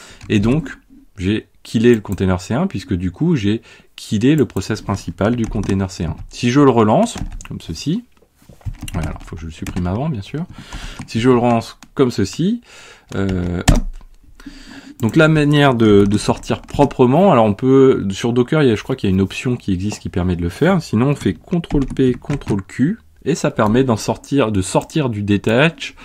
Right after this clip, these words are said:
euh, du attach, pardon, donc ça revient à detach, euh, d-, sans détruire le process principal qui est au-dessus. Et ça, c'est quelque chose d'important, parce que imaginez que vous ayez un applicatif qui tourne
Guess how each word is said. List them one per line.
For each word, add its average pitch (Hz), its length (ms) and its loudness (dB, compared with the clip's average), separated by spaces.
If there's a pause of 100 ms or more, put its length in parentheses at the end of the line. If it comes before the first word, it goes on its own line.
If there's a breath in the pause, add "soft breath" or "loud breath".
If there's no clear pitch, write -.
(360 loud breath)
euh, 107 100 4
du 110 140 4
attach, 113 400 0
pardon, 101 360 -4 (300)
donc - 100 -20
ça - 80 -14
revient 95 140 -6
à 95 80 0
detach, 107 480 -2 (360 loud breath)
euh, 87 720 2 (520)
d-, 107 240 -8 (260)
sans 185 500 0
détruire 123 540 2
le 117 120 0
process 107 360 -4
principal 110 460 -4
qui 113 100 -6
est 107 40 0
au-dessus. 95 260 -4
Et 90 40 -2
ça, 165 160 2
c'est - 140 2
quelque - 240 -2
chose 95 180 -4
d'important, 113 440 -2
parce 123 100 -2
que - 80 -6
imaginez 131 480 2
que 127 60 -4
vous 101 100 -2
ayez 101 160 2
un 101 200 2
applicatif 139 680 -2
qui - 160 -12
tourne 117 480 0